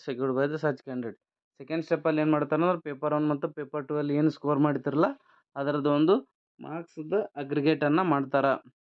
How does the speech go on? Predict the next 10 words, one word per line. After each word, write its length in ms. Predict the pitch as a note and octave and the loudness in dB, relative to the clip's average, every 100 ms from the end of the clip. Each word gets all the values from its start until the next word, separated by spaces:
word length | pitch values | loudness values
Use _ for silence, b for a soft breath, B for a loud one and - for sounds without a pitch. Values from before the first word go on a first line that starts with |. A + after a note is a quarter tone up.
| _ _ _ _ _ _ _ | _ _ _ _ _ _ _
ಇನ್ನು 180 | B2+ C#3 | -8 -8
ಸ್ಟೆಪ್ 300 | C3+ C#3+ C#3 | -4 -6 -6
ತ್ರೀ, 200 | E3+ D#3 _ C3+ | -8 -8 _ -18
ಸ್ಟೆಪ್ 320 | - D3 C#3+ | -12 -14 -6
ತ್ರೀ 160 | E3+ | -4
ನೋಡೋದಾದ್ರೆ, 540 | E3 E3 D#3+ D#3+ E3 G#3 B3 _ _ _ _ _ - | 0 2 4 4 4 2 -2 _ _ _ _ _ -10
"Eligibility 640 | B2 B2+ D#3 D#3+ D3+ D#3 | -8 -4 -2 0 0 0
for 180 | D3+ E3+ | 0 0
assistant 520 | E3 D3 D3 - D#3 | 0 -2 -4 0 0
professor. 480 | D3 D3 D#3 C#3 D3 | 0 2 2 2 0